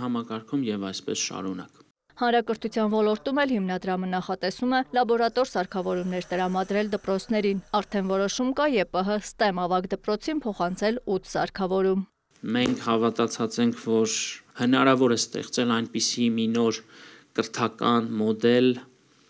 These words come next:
Speaker 1: օրինակելի մոդել, որով, ը, հնարավոր կլինի մասնագիտական կրթությունը մասամբ իրականացնել նաև հանրակրթական մակարդակում։
Speaker 2: Այս դեպքում խոսքը Հորիզոններ դուալ կրթական ծրագրի մասին է,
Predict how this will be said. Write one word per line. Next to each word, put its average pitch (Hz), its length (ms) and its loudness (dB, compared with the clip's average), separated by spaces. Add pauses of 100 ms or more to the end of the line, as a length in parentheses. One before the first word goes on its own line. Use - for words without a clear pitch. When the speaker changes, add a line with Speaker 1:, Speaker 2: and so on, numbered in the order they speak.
(440)
Speaker 1:
օրինակելի 113 680 2
մոդել, 110 560 4
որով, 110 400 4 (420)
ը, 107 160 -4 (800)
հնարավոր 110 580 0
կլինի 110 400 0
մասնագիտական 110 920 -6
կրթությունը 113 640 -8 (720)
մասամբ 117 560 2
իրականացնել 104 800 -2
նաև 101 280 -2 (140)
հանրակրթական 107 880 -4
մակարդակում։ 95 800 -4 (320)
Speaker 2:
Այս 262 160 2
դեպքում 269 380 0
խոսքը 190 420 -2
Հորիզոններ 190 720 2
դուալ 190 220 2 (100)
կրթական 180 480 -4
ծրագրի 185 420 0
մասին 202 380 -2
է, 190 60 0